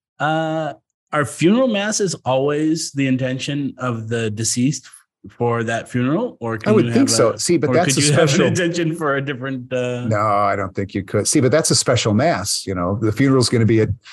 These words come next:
Speaker 2: ten o'clock on Saturday, where there isn't usually a mass. It's not gonna be something else. So that's not difficult to, uh, to accommodate. But hmm.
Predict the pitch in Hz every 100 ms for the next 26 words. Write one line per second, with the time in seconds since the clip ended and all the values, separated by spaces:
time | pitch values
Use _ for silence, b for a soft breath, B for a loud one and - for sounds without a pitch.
0 | B B - 131 113 120 113 110 - 147
1 | 131 104 98 104 101 113 101 98 104 90
2 | 87 82 107 117 90 90 - 87 120 107
3 | - _ _ _ 87 87 113 147 - 92
4 | 87 90 117 85 - 92 104 - - -
5 | B B B _ _ _ - 98 90 -
6 | - 110 110 - 87 - - 85 82 80
7 | 76 76 - 80 - 76 95 - - -
8 | - - _ _ _ _ -